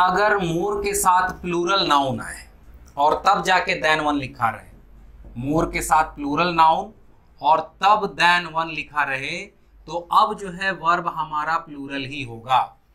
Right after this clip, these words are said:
केवल more than one रहता तो हम लोग singular noun दे करके singular verb लेते, लेकिन यहाँ देख रहे हैं कि more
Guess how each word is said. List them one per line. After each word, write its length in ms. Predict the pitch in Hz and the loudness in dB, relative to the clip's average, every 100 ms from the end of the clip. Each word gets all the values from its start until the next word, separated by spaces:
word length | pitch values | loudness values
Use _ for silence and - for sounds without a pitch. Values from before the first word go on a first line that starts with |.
| _ _ _ _ _ _ _ | _ _ _ _ _ _ _
केवल 360 | 139 170 214 208 | 0 4 4 4
more 180 | 190 196 | 2 2
than 240 | 208 202 175 | 2 0 0
one 220 | 202 214 | 0 0
रहता 580 | 208 208 202 202 220 _ _ _ _ _ | -4 0 2 2 -2 _ _ _ _ _
तो 100 | 190 | -4
हम 180 | 175 196 | -2 -2
लोग 160 | 202 196 | -4 -6
singular 440 | 190 190 202 208 | -10 -8 -2 -2
noun 260 | 196 190 196 | 2 0 0
दे 120 | 190 | -6
करके 340 | 190 190 190 202 | -4 -4 -4 -10
singular 400 | - 180 175 156 | -8 -2 2 4
verb 200 | 147 131 | 4 0
लेते, 240 | 127 127 | -8 -12
लेकिन 280 | 123 143 180 | -16 -16 -14
यहाँ 220 | 175 190 190 | -8 -6 -6
देख 200 | 196 196 | -8 -8
रहे 100 | 196 | -10
हैं 80 | 196 | -10
कि 60 | |
more 240 | 180 175 | -8 -4